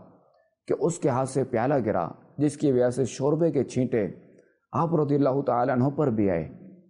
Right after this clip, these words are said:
یہ دیکھ کر غلام گھبرا گیا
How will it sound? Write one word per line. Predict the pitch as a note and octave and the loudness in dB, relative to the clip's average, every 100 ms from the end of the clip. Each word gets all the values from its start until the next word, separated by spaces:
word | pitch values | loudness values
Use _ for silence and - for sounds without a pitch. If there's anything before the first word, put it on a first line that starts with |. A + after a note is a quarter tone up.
| _ _ _ _ _ | _ _ _ _ _
یہ | A#2 F3 | 0 0
دیکھ | C#3 D3 C#3+ | 2 0 0
کر | C3+ A2+ - - - _ _ G#2 | 0 0 -2 -8 -20 _ _ -4
غلام | A2+ B2 G#2 | 0 2 0
گھبرا | F#2 G#2 C3 | 0 0 0
گیا | A#2+ | 0